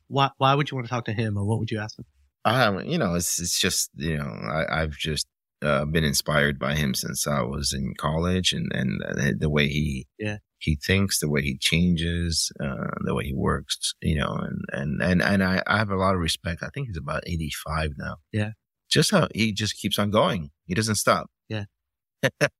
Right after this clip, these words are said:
Speaker 2: And I, I, I, it's the kind of thing that I would like to do in my life is just continue making art.
Speaker 1: Last question, and I, I know you take a little umbrage with this term, but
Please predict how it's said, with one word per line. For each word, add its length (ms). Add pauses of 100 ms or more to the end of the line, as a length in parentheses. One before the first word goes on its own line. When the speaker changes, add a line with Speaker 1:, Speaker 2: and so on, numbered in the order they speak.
(420)
Speaker 2:
And 140
I, 100 (160)
I, 0 (280)
I, 180 (140)
it's 280 (180)
the 240
kind 240
of 80
thing 180
that 80
I 80
would 140
like 140
to 80
do 100
in 100
my 80
life 240
is 140
just 200
continue 380
making 340
art. 220 (840)
Speaker 1:
Last 280
question, 380
and 120
I, 60 (120)
I 40
know 100
you 140
take 200
a 40
little 260
umbrage 340
with 120
this 180
term, 400
but 160